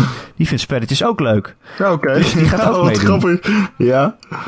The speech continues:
Speaker 2: oké.
Speaker 1: Dus we zitten met, hè, zij zit in Utrecht, ik in Leiden. Zitten met, zij zitten met z'n drieën in Utrecht, ik en mijn eentje thuis op de bank in
Speaker 2: Nee,
Speaker 1: Leiden.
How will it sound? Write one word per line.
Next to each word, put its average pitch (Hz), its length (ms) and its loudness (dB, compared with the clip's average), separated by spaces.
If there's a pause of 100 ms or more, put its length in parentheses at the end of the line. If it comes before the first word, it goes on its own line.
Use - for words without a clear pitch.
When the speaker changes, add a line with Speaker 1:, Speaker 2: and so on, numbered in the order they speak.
(160)
Speaker 2:
oké. 147 400 0
Speaker 1:
Dus 156 220 -2
we 165 80 0
zitten 175 400 -2
met, 156 340 -4
hè, 151 260 -2
zij 151 240 -4
zit 135 160 -2
in 127 80 0
Utrecht, 165 320 0
ik 147 100 -2
in 120 100 -2
Leiden. 151 300 0
Zitten 143 280 -2
met, 120 220 -2
zij 139 220 -4
zitten - 180 -6
met 120 100 -2
z'n - 60 -4
drieën 123 280 0
in 131 80 0
Utrecht, 139 300 -4
ik 135 140 -4
en 117 60 -2
mijn 110 120 0
eentje 123 420 -2
thuis 104 360 -2
op - 100 -4
de 339 60 0
bank 294 180 4
in 233 60 2
Speaker 2:
Nee, 202 100 2
Speaker 1:
Leiden. 175 300 2